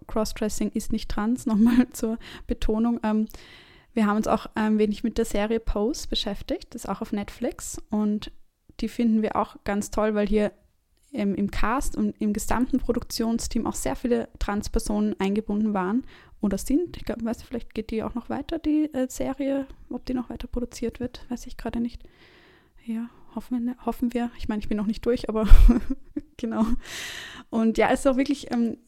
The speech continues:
sehr vielseitig und spannend dargestellt, auch verschiedene Aspekte, also von den Fa-, facettenreich der Personen, als auch die Sexszenen. Also wird immer wieder auch von Leuten aus der Community gesagt, dass sie das sehr begrüßen und bringt einem auch Drag und die Ballroom-Culture näher.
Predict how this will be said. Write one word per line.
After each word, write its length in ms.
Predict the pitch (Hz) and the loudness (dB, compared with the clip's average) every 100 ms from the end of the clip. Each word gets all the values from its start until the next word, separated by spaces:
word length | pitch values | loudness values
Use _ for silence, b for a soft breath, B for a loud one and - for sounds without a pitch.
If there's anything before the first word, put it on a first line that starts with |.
| - | -8
sehr 240 | 220 254 | -2 -2
vielseitig 540 | 240 262 320 - 226 220 | 4 6 6 6 0 0
und 120 | 220 | 0
spannend 400 | - 180 208 208 | 0 0 0 -2
dargestellt, 600 | 180 185 - 196 185 185 | -2 -4 -4 -2 -2 0
auch 180 | 196 - B B | -4 -4 B B
verschiedene 420 | - 208 - 247 175 | -6 -4 2 4 2
Aspekte, 500 | - - - - - | -2 -6 -6 -6 -4
also 160 | 185 | -4
von 180 | - 196 | -4 -2
den 240 | 190 190 | 0 0
Fa-, 160 | - - 185 | 0 -2 -2
facettenreich 640 | - 214 226 - 208 190 | -6 -4 -4 -2 -4 -2
der 80 | 214 | -4
Personen, 640 | 208 - 214 214 208 208 | -4 -2 -2 0 0 -2
als 180 | 185 190 | -4 -6
auch 80 | 196 | -6
die 120 | 233 | -4
Sexszenen. 840 | - 202 - - - 196 208 202 190 | -4 -4 -6 -10 -4 -2 0 -2 -2
Also 380 | 196 196 190 - - | -4 -4 -6 -10 -6
wird 180 | 208 202 | -4 0
immer 160 | 208 | -2
wieder 140 | 208 202 | -2 -4
auch 60 | |
von 280 | - 202 202 | -4 -2 -2
Leuten 240 | 196 190 | -2 -2
aus 100 | 208 | -6
der 120 | - - | -8 -4
Community 480 | 214 214 214 - | -2 0 -2 -6
gesagt, 420 | - - - - - | -12 -10 -10 -8 -10
dass 100 | - | -8
sie 60 | |
das 140 | 208 - | -8 -2
sehr 120 | 202 | -2
begrüßen 500 | 214 - 220 - 226 B B B B B - | -2 -2 -2 -2 -4 B B B B B -2
und 460 | 214 208 - _ | 2 2 0 _
bringt 200 | - 220 | 0 0
einem 200 | - 196 | 2 -2
auch 100 | 185 | -2
Drag 340 | - - 214 220 | -4 -2 -2 -2
und 120 | 214 | -2
die 60 | 208 | -2
Ballroom-Culture 1080 | 185 202 220 214 208 208 - 196 196 - 202 | 0 4 4 6 4 2 0 0 0 -2 0
näher. 400 | 185 185 190 | 0 0 -2